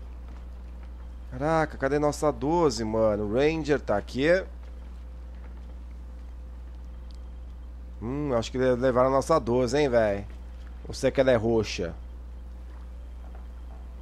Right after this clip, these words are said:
Ah, aqui, espingarda, mas não é essa minha, não. Essa daqui também não. Essa daqui.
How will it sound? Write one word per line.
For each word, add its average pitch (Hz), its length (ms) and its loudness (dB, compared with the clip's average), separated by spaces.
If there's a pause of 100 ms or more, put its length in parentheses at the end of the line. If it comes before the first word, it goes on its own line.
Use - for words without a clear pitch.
(920)
Ah, 120 100 6
aqui, 120 160 2
espingarda, 147 760 8
mas 151 180 4
não 147 140 6
é 170 120 8
essa 185 240 4
minha, 185 200 4
não. 117 300 6 (1800)
Essa 98 260 -4
daqui 107 160 2
também 120 280 4
não. 185 460 8 (340)
Essa 120 260 6
daqui. 104 400 4